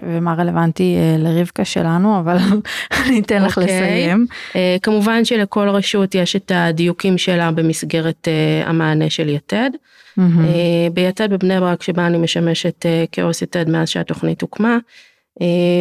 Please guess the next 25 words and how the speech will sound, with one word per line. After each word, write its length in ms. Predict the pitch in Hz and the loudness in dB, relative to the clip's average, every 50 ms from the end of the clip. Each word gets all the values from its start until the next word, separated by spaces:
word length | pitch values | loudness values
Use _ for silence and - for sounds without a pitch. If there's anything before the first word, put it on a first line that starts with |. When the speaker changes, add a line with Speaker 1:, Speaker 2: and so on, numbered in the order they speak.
| 175 175 175 | 2 0 0
Speaker 2:
במשך 420 | 185 190 196 202 196 220 - - | 0 0 0 0 -2 -2 -4 -4
השנים 540 | 196 - - 196 190 202 202 208 208 214 - - | -4 -2 0 0 0 2 2 2 0 0 0 0
אלפי 440 | - 185 190 190 - 208 208 202 202 | 0 -2 -2 -2 -2 -2 0 0 -2
צעירים 440 | - - 185 175 170 170 175 175 175 | 0 -2 0 0 0 0 0 0 0
וצעירות 720 | 180 175 - 175 170 170 165 165 175 185 190 190 - - | -2 -2 -2 -2 0 0 0 0 0 0 -2 -2 -2 -4
מכל 320 | 175 175 - - 190 190 190 | -4 -4 -2 -2 -2 -2 -2
גווני, 520 | 170 165 165 165 165 170 165 160 165 165 | -2 -2 -2 0 0 0 0 0 2 2
אה, 200 | 165 165 165 160 | 2 2 0 -2
הקשת 380 | 160 - 180 165 - 170 - 165 | -2 -4 -4 -4 -4 -4 -4 -2
האנושית 480 | 160 160 170 165 - - 175 170 - | -2 0 0 -2 -2 -2 -4 -6 -4
קיבלו 320 | - - 156 151 151 156 156 | -6 -4 -2 -2 0 0 0
מענה. 480 | 160 156 147 147 147 151 175 208 262 294 - _ - - - - - - _ _ _ - | 0 0 0 0 -2 -2 -2 -2 -2 -4 -6 _ -20 -20 -20 -20 -20 -20 _ _ _ -2
אה, 640 | 165 165 165 165 165 170 165 165 170 175 170 160 - - _ - _ _ _ _ _ _ _ | 0 0 2 2 2 2 2 2 2 2 0 -2 -2 -6 _ -20 _ _ _ _ _ _ _
יחד 300 | 202 196 190 - 220 185 | -4 -2 -2 -2 -2 0
עם 160 | 196 190 180 | 0 0 0
זאת, 400 | 175 175 180 185 202 208 - - - - - _ - - | 0 0 0 0 -2 -2 -4 -10 -14 -14 -14 _ -6 -2
ה-, 380 | 185 180 175 170 170 - - 180 | 0 0 2 0 0 -2 -2 0
המענה 500 | 180 180 180 180 180 185 190 196 190 185 | 0 2 2 2 2 2 2 2 2 0
שניתן 560 | - 208 185 180 175 - - 208 208 214 208 | 0 -2 -2 -2 -2 -2 -2 -2 0 2 2
הוא 80 | 202 185 | 2 0
ניתן, 400 | 180 175 - - 185 180 185 190 | 0 -2 -2 -2 0 0 2 2
אה, 100 | 185 180 165 | 2 0 0
במקסימום 500 | 180 175 180 190 190 - - 208 196 180 | 0 0 0 0 -2 -2 -2 -2 0 0
רגישות 340 | 175 165 160 - - 170 - | 0 -2 -4 -4 -4 -6 -4
תרבותית, 720 | - 170 160 151 151 156 - - - 240 269 269 - - | -4 -4 -2 -2 -2 -4 -4 -2 -2 -2 -2 -4 -8 -16